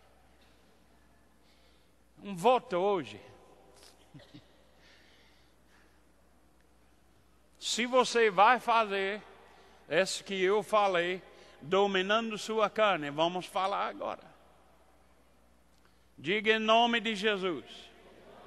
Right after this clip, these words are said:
Começando hoje. Mu-, sabe que muitos falam, "Vamos esperar até amanhã." Não, vamos começar agora.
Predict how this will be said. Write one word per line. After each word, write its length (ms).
Começando 600
hoje. 540
Mu-, 260
sabe 340
que 160
muitos 480
falam, 300
"Vamos 360
esperar 540
até 220
amanhã." 520
Não, 240
vamos 300
começar 500
agora. 460